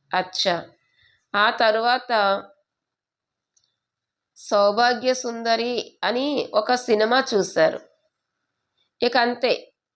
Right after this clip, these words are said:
వైరాగ్యానికి సంబంధించిన విషయాలన్నీ ఎగిరిపోయాయి. పెళ్లి చేసుకుందాము, ఇది చేద్దాము అని ఆలోచించారు.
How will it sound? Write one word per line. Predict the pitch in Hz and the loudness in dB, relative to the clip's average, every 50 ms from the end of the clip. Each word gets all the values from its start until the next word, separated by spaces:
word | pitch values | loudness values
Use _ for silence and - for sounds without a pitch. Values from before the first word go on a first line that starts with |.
| _ _ _ - | _ _ _ -8
వైరాగ్యానికి | 190 202 214 214 220 220 233 247 247 214 247 254 254 254 247 269 254 | -2 2 2 4 4 4 2 2 0 0 -2 -2 -2 -2 -4 -6 -6
సంబంధించిన | - 247 226 226 220 220 220 214 214 214 214 214 - 220 208 208 | -4 -2 -2 -2 0 0 -2 0 0 0 -2 -2 -2 -4 -4 -4
విషయాలన్నీ | 196 196 190 196 - - 214 202 202 196 190 185 190 185 185 185 185 190 208 262 269 | -4 -4 -4 -4 -2 0 0 2 2 2 2 2 0 0 -4 -4 -2 -2 0 2 2
ఎగిరిపోయాయి. | 247 214 185 190 190 190 180 - 185 175 165 165 160 156 156 - - - - _ _ _ _ _ _ _ _ _ _ _ _ _ _ _ _ _ _ _ _ _ _ _ - | 2 0 0 0 -2 -2 -2 0 2 2 2 4 2 0 -2 -4 -8 -12 -16 _ _ _ _ _ _ _ _ _ _ _ _ _ _ _ _ _ _ _ _ _ _ _ 0
పెళ్లి | 240 226 226 226 233 233 - | 2 2 2 0 -2 0 0
చేసుకుందాము, | 226 226 220 - - - 220 214 208 208 202 196 202 208 202 196 196 196 | -2 -2 -2 -6 -8 -6 -4 -2 0 0 2 2 0 0 0 -2 -2 -2
ఇది | - - 226 214 226 | -2 -2 -2 -4 -4
చేద్దాము | 220 - - 226 214 208 208 190 208 202 196 196 196 196 196 196 196 - - | -2 -2 0 2 2 2 2 2 2 2 2 2 0 -2 -4 -4 -4 -4 -2
అని | 226 254 277 | 0 0 2
ఆలోచించారు. | 269 240 226 214 208 202 202 - - 185 175 170 165 - - 180 170 170 175 196 - _ | 2 2 2 4 2 2 0 -2 -8 -8 -8 -8 -10 -10 -10 -10 -10 -8 -10 -10 -14 _